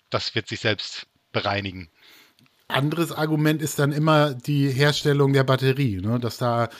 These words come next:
Speaker 2: Stoffe drin
Speaker 1: Klar.
Speaker 2: sind, die angeblich von Kinderhänden in irgendwelchen Minen abgebaut werden und, äh, die, ähm, Halbwertszeit, wenn man's dann irgendwann nicht mehr nutzen kann,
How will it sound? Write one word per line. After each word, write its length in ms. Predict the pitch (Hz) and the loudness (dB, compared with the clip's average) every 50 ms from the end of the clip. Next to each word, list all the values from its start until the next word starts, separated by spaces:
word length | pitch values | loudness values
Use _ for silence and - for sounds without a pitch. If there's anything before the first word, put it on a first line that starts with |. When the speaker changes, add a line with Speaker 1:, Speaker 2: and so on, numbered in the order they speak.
| - - - - - _ _ | -20 -20 -20 -20 -20 _ _
Speaker 2:
Stoffe 320 | - - 143 135 - 151 | -4 -2 0 0 2 0
drin 220 | 135 139 139 139 139 | 0 2 4 4 4
Speaker 1:
Klar. 120 | 131 120 | 6 6
Speaker 2:
sind, 140 | 135 135 131 | 4 4 4
die 100 | 135 135 | 2 0
angeblich 520 | 131 131 127 135 151 151 151 143 139 - | 2 0 0 -2 -4 -2 -2 -4 -4 -4
von 220 | - - 135 139 131 | -4 -2 -2 -2 0
Kinderhänden 680 | - 156 151 151 151 143 131 147 156 147 117 - 139 135 | -2 -4 -2 0 0 2 2 0 0 -2 -2 -2 0 2
in 120 | 131 131 | 2 2
irgendwelchen 500 | 131 135 139 147 143 139 131 135 139 131 | 0 0 0 2 2 0 0 0 0 0
Minen 280 | 131 139 156 160 160 143 | 0 0 0 0 -2 -2
abgebaut 640 | 139 160 - - 185 156 165 156 156 156 151 147 147 | -2 -4 -4 -4 -4 0 2 2 2 2 2 0 -2
werden 360 | 151 147 147 147 147 143 131 | 0 2 2 2 0 -2 -2
und, 280 | - 139 139 135 - | 0 0 0 0 0
äh, 260 | 135 139 135 131 127 123 - - - - - - _ _ - | 0 2 2 2 2 0 -6 -14 -20 -20 -20 -20 _ _ -4
die, 200 | 135 135 135 135 | -2 0 0 0
ähm, 460 | 123 123 123 120 123 123 120 120 120 - | 0 0 0 0 2 2 2 0 -2 -4
Halbwertszeit, 1040 | - 151 156 156 - 147 143 143 143 139 - - - - - 139 135 135 139 131 131 | -2 -2 -2 0 0 0 0 2 2 0 -4 -8 -10 -6 -2 0 0 0 0 0 -2
wenn 120 | 131 131 | -2 0
man's 240 | 135 131 131 - - | 0 -2 -2 -2 -2
dann 140 | 135 131 135 | -2 -2 0
irgendwann 360 | 131 135 139 139 131 127 135 | 0 0 2 2 2 2 2
nicht 200 | 147 160 - - | 0 -2 -2 -2
mehr 140 | 160 151 151 | 0 0 2
nutzen 400 | 151 151 143 - - - 151 139 | 4 2 2 0 -4 -4 -4 -4
kann, 420 | 127 127 139 139 139 139 139 139 | -2 0 2 2 2 2 0 -2